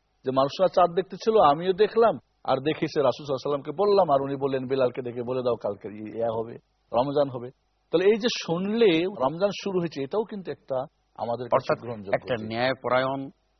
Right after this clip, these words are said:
Speaker 2: আহ, ব্যক্তি
Speaker 1: জি।
Speaker 2: যদি দেখেছেন, এটা বলেন, প্রমাণিত হয়, তাহলে আমাদের কাছে এটা প্রমাণিত হয়ে যাবে।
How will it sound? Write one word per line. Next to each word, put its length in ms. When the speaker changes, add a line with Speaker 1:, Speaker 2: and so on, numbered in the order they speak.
Speaker 2:
আহ, 180
ব্যক্তি 300
Speaker 1:
জি। 140
Speaker 2:
যদি 300
দেখেছেন, 480
এটা 260
বলেন, 380
প্রমাণিত 460
হয়, 280
তাহলে 200
আমাদের 260
কাছে 180
এটা 120
প্রমাণিত 340
হয়ে 220
যাবে। 180